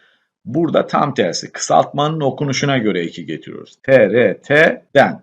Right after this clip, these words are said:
demiyoruz. Ne diyoruz? M Ö'den. Aselsan da.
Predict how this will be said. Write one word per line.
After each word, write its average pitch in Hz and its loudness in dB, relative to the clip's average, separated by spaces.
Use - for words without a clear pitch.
demiyoruz. 107 -2
Ne 135 -2
diyoruz? 101 -4
M 123 0
Ö'den. 110 0
Aselsan 131 2
da. 113 4